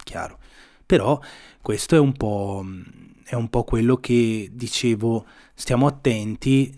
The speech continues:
nel valutare, eh, gli attori non nel loro habitat naturale. Io dico che l'habitat naturale per valutare un attore, se proprio vogliamo fare dei casting,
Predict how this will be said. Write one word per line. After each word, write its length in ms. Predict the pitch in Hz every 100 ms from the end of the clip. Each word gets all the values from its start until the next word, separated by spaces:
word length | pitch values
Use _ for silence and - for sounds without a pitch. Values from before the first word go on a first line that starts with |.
| -
nel 160 | 120
valutare, 880 | 110 107 107 - 101 107 107 107 107 _ _
eh, 400 | - 107 104 101
gli 80 | 110
attori 400 | 120 - 101 120
non 240 | 110 98 107
nel 160 | 104
loro 340 | 95 92 95 90
habitat 340 | 90 98 104
naturale. 520 | 101 92 90 - 90
Io 180 | 110 120
dico 260 | 120 113 123
che 120 | -
l'habitat 520 | 113 117 127 139 131
naturale 380 | 120 - 101 104
per 120 | 117
valutare 380 | 101 104 101 104
un 80 | 107
attore, 500 | 104 - 90 92 95 - -
se 180 | - 131
proprio 320 | 135 123 -
vogliamo 340 | 117 113 104 107
fare 180 | - 104
dei 140 | 98
casting, 680 | - 90 - - 120 120 110